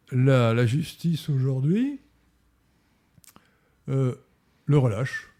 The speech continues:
Euh, pour toutes sortes de raisons, par exemple si le contrôle d'identité n'était pas, n'était pas justifié.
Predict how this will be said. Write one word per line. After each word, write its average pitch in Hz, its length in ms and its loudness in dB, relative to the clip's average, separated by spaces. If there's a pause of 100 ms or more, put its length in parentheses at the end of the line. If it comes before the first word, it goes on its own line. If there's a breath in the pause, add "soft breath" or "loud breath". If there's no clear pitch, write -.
(1300)
Euh, 117 60 -8
pour 127 180 -8
toutes 147 140 -6
sortes 143 140 -4
de 117 80 -4
raisons, 120 300 -4
par 151 120 -4
exemple 131 240 -4
si - 80 -6
le 123 80 -2
contrôle 135 300 -4
d'identité 123 380 -4
n'était 131 220 -2
pas, 127 440 0
n'était 110 260 -6
pas 170 160 -2
justifié. 139 460 -4